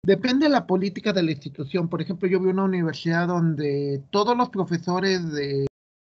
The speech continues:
semestres, todos, todos eran de ingresos propios. Nadie era de base. Y lo que decían ellos tiene mucho sentido.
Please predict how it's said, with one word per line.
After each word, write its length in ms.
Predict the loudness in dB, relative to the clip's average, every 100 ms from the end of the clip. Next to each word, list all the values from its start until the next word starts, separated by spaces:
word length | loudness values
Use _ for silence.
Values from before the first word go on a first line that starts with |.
| _ _ _ -6
semestres, 540 | -2 0 0 -2 -4 -4
todos, 360 | -2 0 -2 -4
todos 320 | -2 -2 -2
eran 260 | -2 0 0
de 80 | 0
ingresos 480 | -2 -2 -2 -6 -8
propios. 340 | -8 -8 -12 -18 _ _ _ _ _
Nadie 360 | 2 4 4 4
era 160 | 2
de 100 | -2
base. 260 | -4 -8 -12 _ _ _ _ _ _ -20 _ _ 0
Y 80 |
lo 140 | 2 4
que 140 | 2
decían 320 | 2 2 2
ellos 440 | 2 0 _ -2 0
tiene 180 | 0 0
mucho 180 | -2 -4
sentido. 500 | -4 -2 0 -2